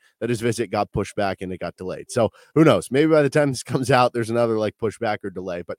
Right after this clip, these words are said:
he is supposed to be visiting on Thursday. Um, obviously, that's important because the schools that he is visiting, you would think those are the ones that at, are at, like, the top of the list. Who else has he visited? Who else is in the conversation right now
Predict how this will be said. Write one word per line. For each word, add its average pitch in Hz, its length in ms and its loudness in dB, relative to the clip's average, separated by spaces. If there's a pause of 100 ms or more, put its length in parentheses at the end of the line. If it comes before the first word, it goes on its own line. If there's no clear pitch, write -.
(260)
he 123 140 -2
is 110 140 -2
supposed 226 360 4
to 139 80 -10
be 127 80 0
visiting 101 500 -2 (340)
on 110 300 4 (180)
Thursday. 120 540 2 (400)
Um, 104 460 -4 (160)
obviously, 123 340 -4
that's 117 200 -2
important 123 420 -2
because 104 260 -6
the 87 80 -20
schools 120 340 -6
that 107 120 -8
he 110 160 -8
is 95 140 -6
visiting, 131 460 -4 (220)
you 110 100 -6
would 110 100 -2
think 110 200 -4
those 104 220 -4
are 104 60 -8
the 104 60 -4
ones 98 240 -4
that 98 160 -6
at, 95 180 -6 (200)
are 98 240 0
at, 98 280 -6
like, 90 180 -10
the 90 100 -14
top 85 240 -6
of - 60 -20
the 87 60 -10
list. 95 280 -6 (220)
Who 165 160 4
else 156 180 4
has 135 140 -6
he 139 80 0
visited? 95 440 -4
Who 135 280 0
else 127 280 0
is 107 120 -8
in 113 220 -4
the 107 80 -6
conversation 113 720 -2
right 113 180 0
now 107 240 0